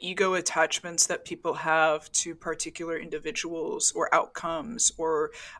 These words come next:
identities, um, is not only very strong, but in my opinion, it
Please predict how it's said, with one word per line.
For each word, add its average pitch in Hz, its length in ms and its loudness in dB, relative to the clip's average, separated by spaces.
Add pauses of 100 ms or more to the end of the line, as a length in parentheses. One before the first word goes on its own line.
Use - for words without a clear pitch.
identities, 165 880 2 (460)
um, 165 480 6 (1160)
is 190 160 6
not 214 160 6
only 262 240 4
very 180 320 2
strong, 175 580 4
but 160 200 2
in 175 120 -8
my 170 140 2
opinion, 170 720 -6 (400)
it 175 260 0